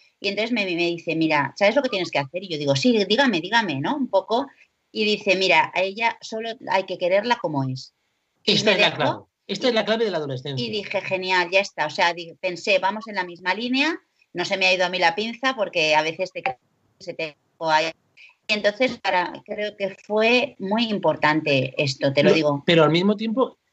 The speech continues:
Speaker 2: al, co-, con ese mismo convencimiento, en un momento dado fuimos a hablar con el, el, el, el gerente de, de, de tal, o, o en un momento dado cambiamos a una de nuestras hijas y la llevamos a otro colegio,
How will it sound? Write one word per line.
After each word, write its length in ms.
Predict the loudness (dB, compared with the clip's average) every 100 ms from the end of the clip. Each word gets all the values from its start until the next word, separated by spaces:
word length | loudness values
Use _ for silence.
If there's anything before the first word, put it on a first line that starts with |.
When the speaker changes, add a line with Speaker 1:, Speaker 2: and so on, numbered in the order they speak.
| _
Speaker 2:
al, 200 | -6 -6 -6 _
co-, 160 | -12 -2
con 180 | 2 4
ese 200 | 4 4
mismo 260 | 4 4
convencimiento, 760 | 4 4 4 4 2 2 2 2
en 100 | 2
un 60 |
momento 340 | 2 2 2 2
dado 220 | 4 4
fuimos 320 | 2 -2 0
a 40 | 0
hablar 340 | 0 0 -2 _ _ 0
con 200 | 4 6
el, 120 | 4 2
el, 260 | -2 -2
el, 240 | -4 -6 -8 -10
el 200 | -6 -4
gerente 520 | 0 2 4 4 4
de, 240 | 6 4 2 -2
de, 360 | 2 4 4 0 -4
de 340 | -4 -6 -8 -16 _ _ _ -2
tal, 280 | 2 2 2
o, 60 | 0
o 240 | 2 2
en 60 | 2
un 80 |
momento 300 | 2 0 2
dado 240 | 2 2 0
cambiamos 480 | -4 0 0 -2 -2
a 60 |
una 140 | -2 -2
de 60 |
nuestras 260 | -4 -4 -4
hijas 200 | -2 0
y 20 |
la 80 | 2
llevamos 320 | 4 4 2
a 40 | 2
otro 200 | 0 0
colegio, 380 | 0 2 0